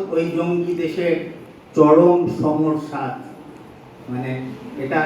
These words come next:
এই শব্দটা ব্যবহার, মানে, আমি ধার করেছি মেঘনাদ বধ কাব্য থেকে, যে "তোমার যুদ্ধের স্বাদ আমি মেটাবো।" সুতরাং পাকিস্তানের সমর স্বাদ ভারত মিটিয়ে দিয়েছে। আকাশে কালো মেঘ চিরে মিসাইল বাজ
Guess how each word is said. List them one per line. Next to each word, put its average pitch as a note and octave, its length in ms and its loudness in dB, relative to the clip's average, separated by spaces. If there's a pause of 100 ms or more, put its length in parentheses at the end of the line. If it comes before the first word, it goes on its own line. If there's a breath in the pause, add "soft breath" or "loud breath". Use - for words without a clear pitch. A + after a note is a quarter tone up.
এই D#3+ 200 -2
শব্দটা E3+ 420 -2
ব্যবহার, D#3+ 420 0
মানে, D#3 200 0
আমি D#3 240 -2
ধার D3+ 260 0
করেছি E3+ 520 0 (360)
মেঘনাদ E3+ 440 2
বধ E3+ 200 0
কাব্য D#3+ 300 0
থেকে, C#3+ 300 0
যে D3+ 180 -2
"তোমার D#3 240 0 (100)
যুদ্ধের F3 480 4
স্বাদ F3+ 340 0
আমি E3 140 -4
মেটাবো।" D3 400 0 (400)
সুতরাং D#3+ 380 -2 (220)
পাকিস্তানের E3 720 -4
সমর D#3+ 340 0
স্বাদ D#3+ 240 -2
ভারত D3 260 -2
মিটিয়ে C3+ 340 0
দিয়েছে। B2+ 420 -2 (3500)
আকাশে F#3+ 500 -2
কালো F3+ 340 2
মেঘ F#3+ 480 0
চিরে - 120 4
মিসাইল F3+ 640 2
বাজ E3 200 2